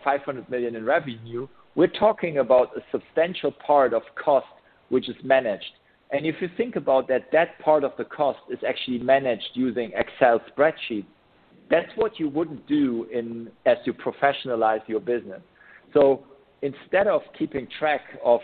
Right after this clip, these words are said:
all your, your important systems in, in, in spreadsheets and sending them around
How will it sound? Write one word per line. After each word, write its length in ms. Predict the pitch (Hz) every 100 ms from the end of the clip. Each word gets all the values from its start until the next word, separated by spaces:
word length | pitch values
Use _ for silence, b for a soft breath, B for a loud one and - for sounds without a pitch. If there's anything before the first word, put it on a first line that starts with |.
| - -
all 240 | 135 147
your, 380 | 143 131 127 120 - -
your 320 | 123 120 117 127
important 640 | 104 - 151 147 139 127 - _ _ _ _ -
systems 460 | 208 - 143 131 - -
in, 260 | 131 120 113
in, 360 | 113 110 110 -
in 160 | 104
spreadsheets 720 | - 143 147 - - 139 135 -
and 280 | 117 113 107 - -
sending 340 | 147 151 139 120
them 180 | 117 113
around 480 | 110 131 131 131